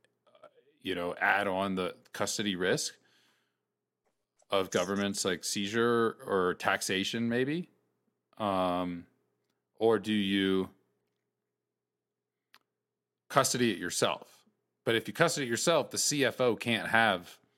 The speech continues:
a hundred percent s-,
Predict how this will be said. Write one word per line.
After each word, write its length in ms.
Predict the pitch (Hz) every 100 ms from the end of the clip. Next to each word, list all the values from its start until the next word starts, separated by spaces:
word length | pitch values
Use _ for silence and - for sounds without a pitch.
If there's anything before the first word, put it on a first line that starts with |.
| _ _ _ _ _ _ _ _ _ _ _ -
a 60 |
hundred 220 | 117 117
percent 460 | 104 104 - 107 - - _ _ _ _ _ _ _ _ _ _ _ _
s-, 120 | -